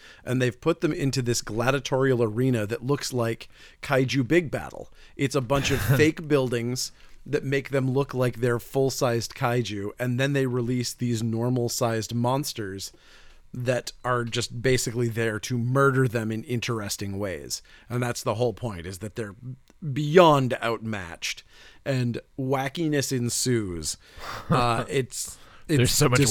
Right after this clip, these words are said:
Speaker 1: disgusting
Speaker 2: in here.
Speaker 1: and amazing and
Speaker 2: I love it. I,
Speaker 1: wonderful.
Speaker 2: I, I, I, I love James Harren. Like,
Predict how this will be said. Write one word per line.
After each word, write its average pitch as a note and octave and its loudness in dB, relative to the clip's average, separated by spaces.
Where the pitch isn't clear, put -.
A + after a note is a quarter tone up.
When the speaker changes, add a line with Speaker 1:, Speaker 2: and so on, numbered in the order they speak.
Speaker 1:
disgusting A2 4
Speaker 2:
in F#2 -2
here. F2+ -2
Speaker 1:
and A#2+ 0
amazing G#2+ -2
and F#2+ -6
Speaker 2:
I F#2+ 0
love F2 0
it. E2 -4
I, - -8
Speaker 1:
wonderful. A#2 -2
Speaker 2:
I, C#3+ 2
I, B2+ 4
I, B2 6
I - 4
love F#2 0
James F2 -4
Harren. F2+ -4
Like, G#2 -2